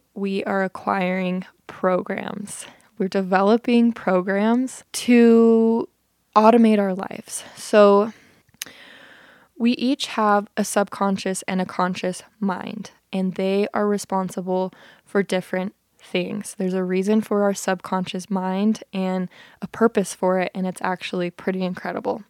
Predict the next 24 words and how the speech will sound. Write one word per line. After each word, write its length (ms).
Basically, 720
your 180
subconscious 840
is 160
formed 840
from 560
the 220
age 580
zero 480
to 160
seven. 800
We 400
are 580
acquiring 1120
this 220
mind 600
that 240
its 180
role 480
is 200
basically 760
to 580
store 580
data 540